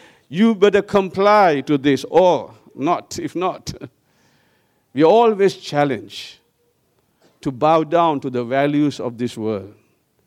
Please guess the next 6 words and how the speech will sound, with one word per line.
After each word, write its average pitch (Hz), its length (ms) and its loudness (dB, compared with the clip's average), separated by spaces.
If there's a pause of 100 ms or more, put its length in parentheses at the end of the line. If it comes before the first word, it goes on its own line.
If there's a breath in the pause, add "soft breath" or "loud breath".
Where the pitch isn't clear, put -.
(520)
And 208 100 -6
of 226 160 0
course, 202 220 2
everybody, 180 560 0
the 160 100 -2
majority, 147 880 -4